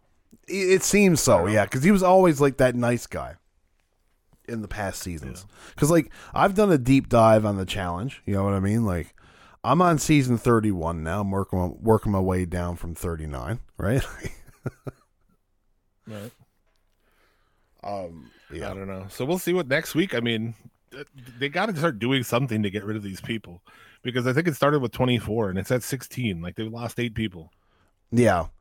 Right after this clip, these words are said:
Speaker 1: Yeah. Uh,
Speaker 2: This
Speaker 1: what?
Speaker 2: show's like, I don't know what week we're on here, but fuck.
Speaker 1: Uh, this is the twelfth episode, so next week will be the thirteenth.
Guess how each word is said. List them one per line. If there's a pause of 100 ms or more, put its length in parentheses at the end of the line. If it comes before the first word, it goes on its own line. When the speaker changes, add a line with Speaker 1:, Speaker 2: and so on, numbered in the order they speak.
(420)
Speaker 1:
Yeah. (280)
Uh,
Speaker 2:
This
Speaker 1:
what?
Speaker 2:
show's
like,
I
don't
know
what
week
we're
on
here,
but
fuck. (420)
Speaker 1:
Uh,
this
is
the
twelfth
episode, (140)
so
next
week
will
be
the
thirteenth.